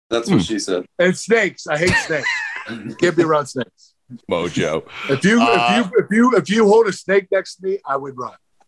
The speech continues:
Speaker 4: All right, so Billy, you don't know this, but Kurt Angle is a massive Steelers fan, also a Penguins fan. So we can
Speaker 2: Hmm.
Speaker 4: only choose one here. You can only choose one, Kurt Angle, okay? I'm gonna get you in trouble here.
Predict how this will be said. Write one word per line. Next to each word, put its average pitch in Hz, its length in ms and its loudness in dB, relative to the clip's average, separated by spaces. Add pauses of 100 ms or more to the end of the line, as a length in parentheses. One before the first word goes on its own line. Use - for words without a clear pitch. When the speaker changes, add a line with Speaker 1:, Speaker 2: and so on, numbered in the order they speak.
(120)
Speaker 4:
All 104 60 -14
right, 127 240 -2
so 143 120 -2
Billy, 147 300 0
you 147 100 2
don't 160 180 0
know 151 160 2
this, 127 260 -4
but 117 140 -4
Kurt 143 200 2
Angle 135 380 0
is 110 120 -6
a 113 100 0
massive 117 480 -2
Steelers 117 560 -2
fan, 104 300 0
also 107 300 -2
a 98 60 -2
Penguins 104 520 -4
fan. 85 320 -4
So 104 100 -2
we 101 80 2
can 110 160 4
Speaker 2:
Hmm. 113 60 2
Speaker 4:
only 123 240 -2
choose 113 320 -4
one 101 260 0
here. 87 160 -6
You 87 140 -8
can 113 160 -2
only 131 260 0
choose 120 300 -2
one, 110 280 0
Kurt 95 220 -2
Angle, 85 380 -2
okay? 107 440 -2 (440)
I'm 110 120 -4
gonna 139 180 0
get 113 200 -4
you 110 80 -4
in 104 60 -6
trouble 92 340 -2
here. 87 300 -4